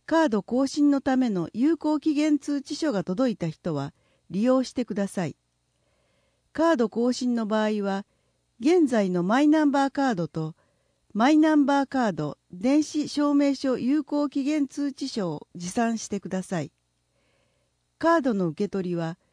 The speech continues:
本庁、各支所のマイナンバーカードの窓口となります。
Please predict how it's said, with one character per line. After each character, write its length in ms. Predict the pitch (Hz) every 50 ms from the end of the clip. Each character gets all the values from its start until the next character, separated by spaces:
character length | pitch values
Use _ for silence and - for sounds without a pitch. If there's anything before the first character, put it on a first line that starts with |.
| _ _ _ _ _ _
本 280 | _ 294 320 320 277
庁、 360 | - - - 175 156 135 139 - _ _ _ _ _
各 280 | - 302 302 - 262
支 180 | 220 - 294 285
所 160 | - 277 233
の 240 | 202 180 165 151 - _ _
マ 220 | - 196 226 262
イ 60 | 285 294
ナ 180 | 294 302 311
ン 80 | 294 254
バ 160 | 285 285 294
ー 40 | 277
カ 180 | - 302 294
ー 40 | 277
ド 140 | 196 196 165
の 180 | 160 156 147 - -
窓 260 | 165 185 226 285 277
口 200 | 233 214 - -
と 100 | - 156
な 140 | 143 139 143
り 100 | 143 139
ま 160 | 135 135 143
す。 160 | - - _